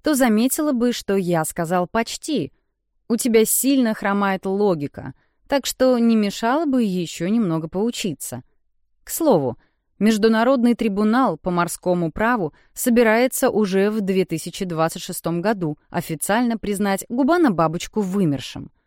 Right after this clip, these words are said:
Постарайся найти его раньше. Особенно учитывая, как метко заметил кто-то из комментаторов, что ты изучаешь обитателей Большого барьерного рифа дистанционно, находясь в Огайо.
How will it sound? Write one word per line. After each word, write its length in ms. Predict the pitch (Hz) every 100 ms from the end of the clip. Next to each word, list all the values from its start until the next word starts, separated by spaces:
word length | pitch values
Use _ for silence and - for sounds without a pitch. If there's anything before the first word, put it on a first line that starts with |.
| _ _ _ _
Постарайся 500 | 240 - 359 359 -
найти 320 | 196 180 -
его 200 | 170 190
раньше. 480 | 208 131 117 - - _ _ _ _ _ _
Особенно 640 | 233 - 262 226 226 226
учитывая, 760 | - 226 - 294 175 160 147 151 _
как 180 | 220 -
метко 400 | 208 185 - 175
заметил 500 | 175 175 170 180 165
кто-то 360 | - 180 165
из 240 | 175 180 -
комментаторов, 680 | 175 175 202 277 262 240 - _ _
что 240 | - -
ты 300 | 233 294 277
изучаешь 560 | 226 226 - 240 226 -
обитателей 720 | - 196 208 233 226 226 196 196
Большого 560 | 160 185 165 - 175 165
барьерного 580 | 160 160 156 156 156
рифа 440 | 170 240 - 240 226 -
дистанционно, 1000 | 220 285 - 302 - 339 247 143 127 - _ _
находясь 580 | 185 196 - 185 180 175
в 80 | 180
Огайо. 580 | 214 208 185 139 120